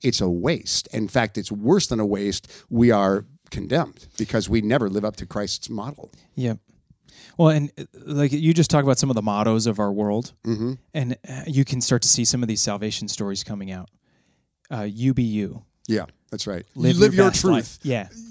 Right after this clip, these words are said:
Speaker 1: Y-, I'm sorry, your best life now?
Speaker 2: Live your best life.
Speaker 1: Yep.
Speaker 2: Uh, you only live once. I
Speaker 1: Yep.
Speaker 2: mean, I, I don't know. You could go down the line. Most of the time, salvation stories in our culture,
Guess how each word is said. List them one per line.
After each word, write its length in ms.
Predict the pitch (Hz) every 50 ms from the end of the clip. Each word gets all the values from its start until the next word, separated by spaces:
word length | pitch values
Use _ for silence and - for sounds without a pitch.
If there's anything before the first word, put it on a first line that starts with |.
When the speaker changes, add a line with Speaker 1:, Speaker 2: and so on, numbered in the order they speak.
| 202 220
Speaker 1:
Y-, 120 | 214 165 151
I'm 60 | 156
sorry, 200 | - - 165 151
your 120 | 131 143 147
best 220 | 156 156 - -
life 160 | 165 147 123
now? 240 | 151 147 143 170 196 - _ -
Speaker 2:
Live 320 | 151 160 160 170 175 165
your 100 | 175 175
best 340 | 156 156 151 143 135 - -
life. 300 | 131 123 110 98 98 98
Speaker 1:
Yep. 140 | 120 123 - _ _ _ _ _ _ _ _ _ -
Speaker 2:
Uh, 220 | 143 127 127 123 123 -
you 200 | 156 147 147 151
only 220 | 165 175 180 170
live 240 | 160 165 160 147 135
once. 440 | 139 131 120 117 110 98 - - - - -
I 40 |
Speaker 1:
Yep. 60 | 160 160
Speaker 2:
mean, 100 | 160 156
I, 320 | 151 165 165 - 165 165
I 20 | 175
don't 140 | 185 185 170
know. 60 | 165
You 120 | 151 160
could 160 | - - 151
go 160 | 143 147 156 165
down 200 | 160 156 156 143
the 60 | 131
line. 340 | 120 120 131 131 120 117 110 - - - - - - _ -
Most 420 | 139 135 143 151 170 165 - -
of 80 | 208 170
the 80 | 170
time, 480 | - - 143 127 123 120 117 117 117 117 - _ _ _ _ _
salvation 560 | - - - 120 117 113 120 139 139 - 170
stories 400 | 139 - - 131 117 120 120 110
in 80 | 113 110
our 140 | 110 117 131
culture, 640 | - - - 139 131 131 - - 123 107 101 101 104